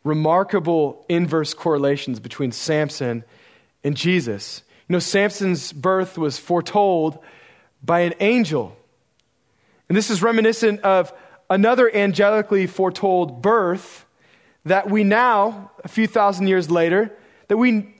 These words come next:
we, we remember that birth as year zero in history's calendar. Samson, like Jesus,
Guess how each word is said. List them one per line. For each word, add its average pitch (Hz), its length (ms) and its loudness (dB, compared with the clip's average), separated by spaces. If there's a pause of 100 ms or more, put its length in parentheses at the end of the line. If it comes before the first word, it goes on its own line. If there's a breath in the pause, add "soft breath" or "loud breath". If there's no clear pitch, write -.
(180)
we, 240 180 0
we 240 200 2
remember 247 320 2
that 208 280 0
birth 247 460 2
as 196 260 2
year 226 420 2 (220 loud breath)
zero 165 720 2 (300 soft breath)
in 226 120 4
history's 233 600 0
calendar. 214 600 0 (1300)
Samson, 269 600 2
like 214 200 2
Jesus, 208 640 0